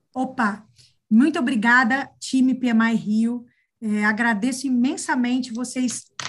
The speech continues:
toda vez que tem alguma, um tema importante, relevante, lembrar, é, do meu nome é, assim, fundamental, pô, eu me sinto super útil, né? É, eu sempre digo que a gente tá aqui nessa vida pra servir,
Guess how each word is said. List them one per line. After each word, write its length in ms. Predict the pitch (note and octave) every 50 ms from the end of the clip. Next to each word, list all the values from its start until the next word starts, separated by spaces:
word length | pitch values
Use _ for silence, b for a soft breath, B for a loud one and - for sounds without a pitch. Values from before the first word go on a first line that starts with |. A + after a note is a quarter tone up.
| - -
toda 200 | - D4+ D4+ D4+
vez 200 | C#4 C#4+ D4 D4
que 100 | - -
tem 140 | - - C#4
alguma, 500 | C4+ C4 B3+ A3 B3+ B3+ B3+ B3 A#3+ - _ -
um 140 | B3 B3 A#3
tema 400 | A#3+ - C4 B3+ C4 B3+ B3 A#3+
importante, 840 | A#3 A#3 A#3 A3+ - A#3+ A3 - - - - B3 A#3+ B3 A#3+ A#3+ -
relevante, 600 | A#3+ A#3+ A#3+ A3+ F#3 F#3+ A3+ A3+ A#3 A#3 A#3 A#3+
lembrar, 560 | B3 A#3+ A#3 G#3+ F#3+ A3+ A3+ A#3+ C4+ C#4 C4+ b b b b b b b _
é, 240 | - A3 A3+ A3+ A3
do 160 | G#3+ F#3+ A3
meu 140 | G#3+ A3+ A3+
nome 320 | A3 A3 A3+ A#3+ A#3+ B3 B3+ -
é, 240 | A#3 A3+ A3+ A#3 A#3 - -
assim, 240 | - - - C4
fundamental, 880 | A#3+ - - - F4+ E4+ F#4 F4 E4 D#4+ D4 - - C4 A#3+ C4 D4 D4
pô, 140 | D4 D4+ D#4
eu 40 | D#4
me 60 | D#4+
sinto 240 | - - F4+ - -
super 320 | - E4+ - F4+ F4 C#4+
útil, 380 | C4+ A3+ A3+ G#3+ G#3 - G3+ F#3+
né? 260 | G3 G#3 A#3+ B3+ B3+ b b b b b b b - G#3+
É, 180 | G#3+ G#3+ A3
eu 100 | A3 A3+
sempre 300 | A3 - C#4+ A#3 B3 B3+
digo 240 | G#3+ C#4 C#4+ C#4 D4
que 80 | - D4
a 40 |
gente 240 | B3+ A#3+ B3+ - -
tá 120 | - C4+ B3+
aqui 160 | B3+ - C4
nessa 260 | C4+ C4 C4 - B3+
vida 240 | G3+ A#3 A3+ C4+ B3+
pra 160 | - C#4+ C#4+
servir, 640 | C#4 - - E4+ E4+ D4 C4 G3 G3 A3+ A3+ A3+